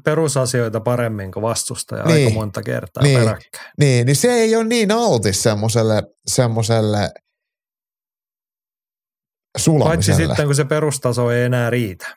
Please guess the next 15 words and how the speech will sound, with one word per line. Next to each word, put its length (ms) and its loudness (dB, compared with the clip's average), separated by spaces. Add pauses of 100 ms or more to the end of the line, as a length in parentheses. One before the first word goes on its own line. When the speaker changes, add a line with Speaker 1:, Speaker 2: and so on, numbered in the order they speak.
(420)
Speaker 2:
Niin. 320 2 (1300)
Ja 60 4
sit 160 0
Speaker 1:
Et 60 -12
Speaker 2:
taas, 200 2
et 60 6
Speaker 1:
sehän, 280 0
sehän 360 0
on 60 0
niinku 160 0
hämäävää, 520 0
että 140 -6
hän 140 0
on 80 -4
tehnyt 360 -4